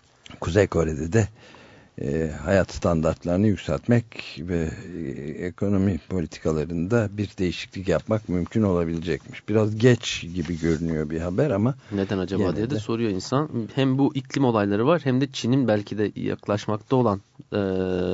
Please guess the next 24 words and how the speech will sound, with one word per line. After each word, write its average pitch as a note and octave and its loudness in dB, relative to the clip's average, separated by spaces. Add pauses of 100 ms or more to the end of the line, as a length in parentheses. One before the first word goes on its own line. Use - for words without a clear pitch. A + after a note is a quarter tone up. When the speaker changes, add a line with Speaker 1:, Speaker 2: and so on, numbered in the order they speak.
(160)
Speaker 2:
bu - -4
iklim B2 0
kriziyle, G2 -2 (180)
gıda B2 4
kriziyle G#2 -2
alakalı G2 -2 (400)
çözümleri A#2+ 6 (460)
doğrultusunda A#2 4 (100)
uzunca B2+ 4
bir A2 0
zamandır A2 4
Kuzey B2 2
Kore'ye G#2+ 4
yaptığı, G#2 2 (360)
e, G2+ 2
yardımı G#2+ 4
da E3 0
kesmesi A#2+ -2
olarak B2 0
görülebilir B2 2 (180)
ki C#3+ 4
zaten B2 4
Çin C#3 2
de, G#2+ 2